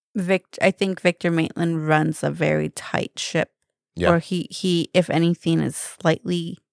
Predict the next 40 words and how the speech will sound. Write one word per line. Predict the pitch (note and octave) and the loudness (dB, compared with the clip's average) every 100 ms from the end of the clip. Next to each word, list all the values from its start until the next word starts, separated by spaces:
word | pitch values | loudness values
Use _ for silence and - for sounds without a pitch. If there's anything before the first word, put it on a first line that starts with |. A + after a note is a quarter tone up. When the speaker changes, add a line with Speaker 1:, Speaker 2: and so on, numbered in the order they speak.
| _ | _
Speaker 2:
Of | - | -4
course | B2+ F3 | 2 4
he | |
runs | F3 B2 | 4 2
Speaker 1:
off. | |
Speaker 2:
a | - | -2
tight | E2 - | -2 -2
ship. | D#2+ | -2
Have | E2+ | -2
you | E2 | -2
seen | G#2+ | -2
his | F#2+ | -2
kimono? | - E2+ G2 D3+ - _ _ _ _ _ | -2 -2 -2 -2 -4 _ _ _ _ _
Speaker 1:
Where | G3+ G3 | 4 6
anything's, | G3 F#3+ F#3 F3+ F3 | 4 2 2 0 2
like, | D3 D#3 | 0 0
slightly | - F#3 F3+ F3+ F3 | 0 2 2 4 4
off, | F3+ F#3+ - - | 4 4 0 -4
Speaker 2:
Yeah. | G#2+ F2+ D2 _ _ _ _ _ | 2 2 2 _ _ _ _ _
Speaker 1:
he's | - G#3+ - | 0 0 2
gonna | F3+ E3 | 0 2
know. | - - - _ _ _ _ _ | -2 -4 -14 _ _ _ _ _
So | - F3 | 4 4
I | |
think | F3+ F3 E3 - - - _ _ | 4 4 4 2 -10 -20 _ _
even | G3+ F#3 F#3 | 4 6 6
if | F#3 | 6
it | F3+ | 8
was | E3 D#3+ - - _ _ _ _ _ _ - | 8 8 4 -10 _ _ _ _ _ _ -12
a | |
page | - D#3 D#3 F#3 - - - _ _ | 0 2 4 2 -4 -10 -12 _ _
or | - E3+ | 0 0
a | |
couple | - F#3+ - D#3+ E3 - | 2 0 4 6 6 4
or | D#3+ | 0
half | - - D3+ - - | 0 -4 -6 -8 -8
of | E3+ | 0
whatever, | E3 D#3+ D#3+ E3 D#3+ _ | 4 4 4 2 2 _
Speaker 2:
Yeah. | F3 E3 - | -4 -2 -2
Speaker 1:
it, | - | -6